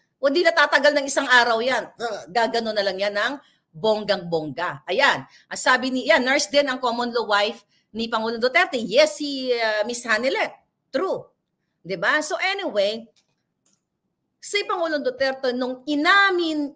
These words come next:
actually hindi niya naman kailangan <laughs> aminin eh. He's being, being transparent na, "I am taking this drug kasi nga because of my pain." Dahil na-aksidente siya sa motor.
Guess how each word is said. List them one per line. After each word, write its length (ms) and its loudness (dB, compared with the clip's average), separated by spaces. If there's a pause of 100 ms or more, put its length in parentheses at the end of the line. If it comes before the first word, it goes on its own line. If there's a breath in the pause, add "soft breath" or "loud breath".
(120)
actually 320 -6
hindi 160 -8
niya 80 -8
naman 160 -6
kailangan 520 -2
<laughs> 40 -4
aminin 560 -2
eh. 20 -20 (300 soft breath)
He's 400 2
being, 320 -4
being 400 -4
transparent 800 0
na, 240 -4 (320 soft breath)
"I 240 6
am 320 4
taking 400 -2
this 480 -6
drug 560 -2
kasi 400 -2
nga 160 -2 (400 loud breath)
because 480 0
of 160 -2
my 240 -4 (160)
pain." 560 -6
Dahil 240 0
na-aksidente 480 -8
siya 160 -14
sa 80 -6
motor. 460 2